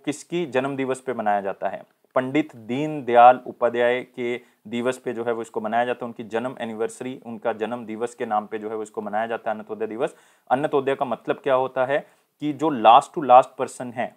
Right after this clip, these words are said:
उसको भी हमने आगे बढ़ाना है, ये अन्नतोदय का मतलब है। इसीलिए इसको नाम अन्नतोदय दिया गया था क्योंकि ये वर्ड जो है वो पंडित दीनदयाल उपाध्याय जी की देन है। और इस साल जो है वो हम एक सौ पाँच वर्ष जो है वो पंडित दीनदयाल उपाध्याय जी के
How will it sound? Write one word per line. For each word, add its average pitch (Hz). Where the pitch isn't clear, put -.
उसको 156
भी 151
हमने 135
आगे 110
बढ़ाना 95
है, -
ये 139
अन्नतोदय 120
का 110
मतलब 120
है। -
इसीलिए 151
इसको 147
नाम 127
अन्नतोदय 123
दिया 117
गया 120
था 147
क्योंकि 147
ये 127
वर्ड 120
जो 123
है 135
वो 139
पंडित 113
दीनदयाल 110
उपाध्याय 101
जी 101
की 190
देन 104
है। -
और 120
इस -
साल 131
जो 127
है 127
वो 123
हम 123
एक 110
सौ -
पाँच 127
वर्ष 123
जो 131
है 120
वो 117
पंडित 113
दीनदयाल 110
उपाध्याय 98
जी 92
के 156